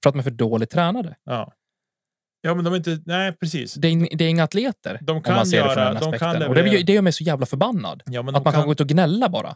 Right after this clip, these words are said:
Speaker 2: Ja, men de kan ju, de kan ju leverera den där längden på kast två,
Speaker 1: Ja,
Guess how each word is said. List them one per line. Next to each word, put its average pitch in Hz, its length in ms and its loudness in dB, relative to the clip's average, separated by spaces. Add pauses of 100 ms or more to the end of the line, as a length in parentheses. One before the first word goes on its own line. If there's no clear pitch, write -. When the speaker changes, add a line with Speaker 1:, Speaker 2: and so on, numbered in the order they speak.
(120)
Speaker 2:
Ja, 131 120 -4
men 139 160 -6
de 151 260 -6
kan 156 260 -2
ju, 139 180 -4
de 143 200 -6
kan 165 200 -2
ju 160 60 -2
leverera 127 420 -2
den 117 120 -6
där 113 140 -8
längden 117 440 -8
på 107 60 -20
kast 117 400 -8 (480)
två, - 80 0
Speaker 1:
Ja, 180 40 6